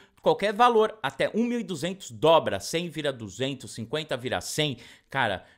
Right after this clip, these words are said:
vinte vira quarenta. Qualquer valor até um mil e duzentos dobra, beleza? E isso daí, cara, vai te ajudar aí a fazer uma graninha. Ó, hoje tem Libertadores. Dá uma dica. Põe Palmeiras, Vitória.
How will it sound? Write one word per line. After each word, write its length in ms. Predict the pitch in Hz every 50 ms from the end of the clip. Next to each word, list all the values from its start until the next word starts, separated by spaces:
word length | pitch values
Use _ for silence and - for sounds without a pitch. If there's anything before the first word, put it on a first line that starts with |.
| _ -
vinte 360 | 98 95 135 156 165 - -
vira 220 | 135 135 139 135
quarenta. 540 | 123 - - 107 98 117 143 151 131 - 127
Qualquer 400 | - - 147 135 - - 185 202
valor 420 | 190 170 202 190 180 165 170 170 170
até 180 | 165 - -
um 100 | 175 185
mil 120 | 185 185 190
e 60 | 185
duzentos 580 | 156 170 160 123 151 156 160 151 - 160 120
dobra, 380 | 101 104 127 127 127 - 110 104
beleza? 580 | 95 101 131 151 190 233 247 214 175 165 117 - - - - _
E 100 | - 220
isso 200 | 233 220 226 233
daí, 280 | 220 208 190 156 160 185
cara, 320 | 185 - 165 123 101 95
vai 200 | 92 113 117 135
te 100 | 139 -
ajudar 460 | 156 151 131 143 135 113 127 127 127 120
aí 260 | 107 107 120 135 135 -
a 80 | - 110
fazer 240 | - 135 113 117
uma 160 | 123 123 127 127
graninha. 440 | 143 151 151 147 127 117 107 98 -
Ó, 280 | - 127 127 113 - - - _ _ _
hoje 220 | - 95 95 113 117
tem 160 | 117 135 127
Libertadores. 1040 | 135 135 120 127 131 127 131 151 139 135 127 127 120 110 98 92 87 - - - _ _ _ _ _ _ _ _ _ _ _ _ _ _ _ _ _ _ _
Dá 140 | - -
uma 140 | 101 107 110
dica. 440 | 107 98 101 104 98 - - - - - _ _ _ _ _
Põe 140 | _ - 90
Palmeiras, 520 | 90 - 101 98 95 95 95 95 92 92 87
Vitória. 560 | 90 95 - _ - 95 92 87 82 82